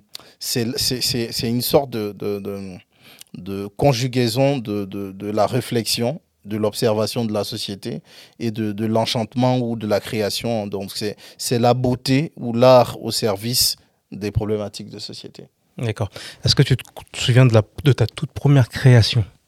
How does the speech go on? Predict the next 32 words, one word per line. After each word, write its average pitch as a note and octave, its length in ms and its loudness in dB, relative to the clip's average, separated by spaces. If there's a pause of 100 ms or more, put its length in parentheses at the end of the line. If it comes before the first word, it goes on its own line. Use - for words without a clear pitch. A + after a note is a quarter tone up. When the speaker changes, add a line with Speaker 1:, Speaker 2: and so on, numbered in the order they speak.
(1160)
Speaker 1:
Ma B2 80 -6
toute D#3 160 0
première C#3 400 2
création, A2+ 580 -2
en B2+ 120 2
professionnel C#3+ 840 4
ou, C3 260 -2
euh, A2 380 4
Speaker 2:
Non, D3 200 6
ta C3 140 6
toute - 220 2
première D3+ 380 6
création. B2+ 540 6
Speaker 1:
La C#3+ 60 4
toute - 80 -12
première. B2+ 440 2
Speaker 2:
Quand C3 100 8
t'étais C#3 300 6
là-bas, C3+ 520 8 (240)
<laughs> - 200 -2
dans B2+ 140 8 (100)
les... C#3 180 8 (380)
à D#3 80 8
Abidjan. C3+ 500 2 (800)
Speaker 1:
Oui, C#3 260 0
je A#2+ 120 -4
me B2 60 2
rappelle C3 340 6
que - 100 -14
ça, A2+ 240 2
c'est, G#2 380 -6
c'est, G2 560 -12